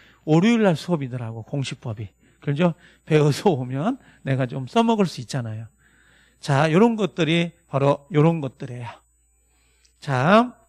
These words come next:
음, 그 다음에 이제 들어가 볼게요. 여기는 대략 요런 내용들이 나오는 거예요.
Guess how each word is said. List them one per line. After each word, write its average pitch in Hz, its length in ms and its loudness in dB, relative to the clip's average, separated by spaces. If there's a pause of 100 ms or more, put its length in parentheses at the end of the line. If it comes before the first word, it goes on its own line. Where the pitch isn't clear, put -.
(680)
음, 165 480 -2
그 190 100 2
다음에 233 220 6
이제 165 260 2
들어가 185 320 0
볼게요. 135 360 -8
여기는 208 300 0
대략 190 440 0
요런 185 320 -4
내용들이 151 400 -2
나오는 135 400 -4
거예요. 131 420 -2